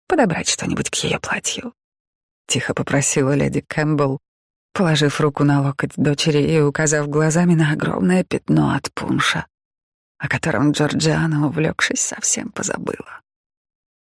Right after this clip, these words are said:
«Ну, конечно!» воскликнула Фрэнсис.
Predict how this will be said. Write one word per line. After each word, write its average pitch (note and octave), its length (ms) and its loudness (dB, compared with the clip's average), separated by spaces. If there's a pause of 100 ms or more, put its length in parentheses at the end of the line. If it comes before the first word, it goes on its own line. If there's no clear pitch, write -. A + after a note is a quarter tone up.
(220)
«Ну, C#4+ 220 8
конечно!» C4+ 920 4
воскликнула C3+ 640 -2
Фрэнсис. - 640 -2